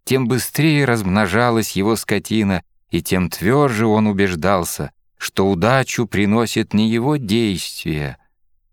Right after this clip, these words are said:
а присутствие Петры Котес, его сожительницы, чья любовная энергия заряжает природу. Аурельяно второй не успел оглянуться, как стал хозяином стад и земель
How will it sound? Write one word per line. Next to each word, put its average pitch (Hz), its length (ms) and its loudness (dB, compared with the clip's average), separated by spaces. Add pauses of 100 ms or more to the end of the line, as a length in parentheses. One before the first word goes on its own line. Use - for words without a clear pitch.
а 87 140 -2
присутствие 98 920 -4
Петры 92 520 -4
Котес, - 720 -6 (340)
его 82 260 -2
сожительницы, 85 1000 -4 (180)
чья 87 260 -4
любовная 92 640 0
энергия 95 680 0 (280)
заряжает 82 920 -2
природу. 71 540 -6 (880)
Аурельяно 143 640 2
второй 165 440 2
не 165 100 2
успел 156 480 0
оглянуться, 143 880 -2 (260)
как 87 220 -2
стал 120 320 0
хозяином 123 720 0
стад - 520 -2
и 107 100 0
земель 104 640 0